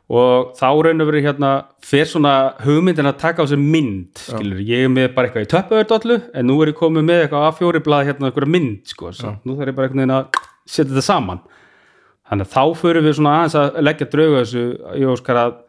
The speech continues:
Speaker 1: búa bara til fyrirtæki í kringum þetta
Speaker 2: Mhm.
Speaker 1: og jafnvel fara að framleiða þetta.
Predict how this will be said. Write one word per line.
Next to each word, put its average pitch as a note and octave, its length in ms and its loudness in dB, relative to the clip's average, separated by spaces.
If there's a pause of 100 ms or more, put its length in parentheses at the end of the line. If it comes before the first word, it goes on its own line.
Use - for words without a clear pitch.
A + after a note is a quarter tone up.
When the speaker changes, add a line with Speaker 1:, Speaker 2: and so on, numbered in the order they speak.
(320)
Speaker 1:
búa E3 220 0
bara A2 180 -2
til A2+ 80 -10
fyrirtæki D#3 340 -2
í G#2+ 60 -8
kringum G#3 320 -6
þetta - 160 -16
Speaker 2:
Mhm. B2 80 -8
Speaker 1:
og B2 80 -10
jafnvel A#2 240 -6
fara A#2+ 120 -2
að - 60 -12
framleiða C#3 380 -4
þetta. - 160 -20